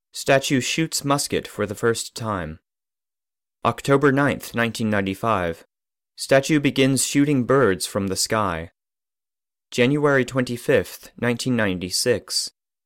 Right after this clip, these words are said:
Registration as S C P zero one one. Containment procedures begin. April fourteenth, nineteen ninety-seven. S C P zero one one observed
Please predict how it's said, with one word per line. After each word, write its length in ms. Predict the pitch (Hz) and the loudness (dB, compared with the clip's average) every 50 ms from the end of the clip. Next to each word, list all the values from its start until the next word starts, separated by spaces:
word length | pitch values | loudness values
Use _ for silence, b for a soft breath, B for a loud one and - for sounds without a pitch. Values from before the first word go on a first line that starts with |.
| _ _ - | _ _ 2
Registration 840 | - 120 117 123 120 - - - 151 156 151 - - 98 92 92 - | 4 4 4 4 0 -2 2 4 4 4 4 2 0 -2 -2 -2 -2
as 260 | - 104 107 104 - - | 0 0 0 0 2 0
S 160 | 135 147 - | 0 0 0
C 220 | - - 170 160 | 0 -2 -4 -6
P 340 | 151 - - 120 110 107 107 | -6 -8 -6 -4 -4 -4 -4
zero 340 | 104 110 120 120 127 127 131 | -4 -2 -2 0 2 2 2
one 320 | 123 107 95 95 95 95 | 0 0 -2 -2 -2 -2
one. 380 | 107 113 113 95 85 80 80 80 - _ _ _ - | -4 -4 -4 -4 -4 -6 -8 -12 -14 _ _ _ -4
Containment 680 | - 110 107 - - 139 151 151 131 104 95 92 - | -2 0 0 0 -2 -2 0 2 2 0 0 -2 -2
procedures 600 | - 104 92 - - 90 82 87 90 90 92 92 | -2 -4 -2 -2 -2 -4 -4 -4 -4 -4 -4 -4
begin. 560 | - 98 90 104 110 110 90 78 78 78 80 _ _ _ _ _ _ _ _ _ _ _ _ _ _ _ _ _ _ _ - | -6 -4 -4 -2 -2 -2 -4 -6 -8 -12 -14 _ _ _ _ _ _ _ _ _ _ _ _ _ _ _ _ _ _ _ -2
April 320 | 123 139 139 - 160 160 | -2 -2 2 4 4 4
fourteenth, 760 | 151 - 143 139 135 - - - 156 120 95 - - - - - | 4 4 4 2 2 2 0 -2 0 0 0 -2 -6 -10 -16 -6
nineteen 400 | - 127 131 139 143 - 151 143 | -2 0 0 0 0 -2 -2 0
ninety-seven. 800 | 131 101 95 95 87 92 - - 131 123 110 98 82 78 80 - _ _ _ _ _ _ _ _ _ - | 0 0 0 0 -2 -2 -2 0 0 0 0 0 -4 -6 -8 -12 _ _ _ _ _ _ _ _ _ 0
S 180 | - 131 135 | 2 2 2
C 200 | - - 156 151 | 2 2 2 0
P 320 | 147 - 139 127 120 120 120 | 0 -2 -2 0 0 0 0
zero 320 | 113 123 131 135 143 139 | 0 0 2 2 2 2
one 280 | 123 113 110 110 110 113 | 2 2 2 2 2 2
one 240 | 123 127 110 92 - | 0 0 0 0 -2
observed 520 | - 98 101 101 113 123 135 139 123 123 | -2 -4 -2 0 2 2 4 2 2 0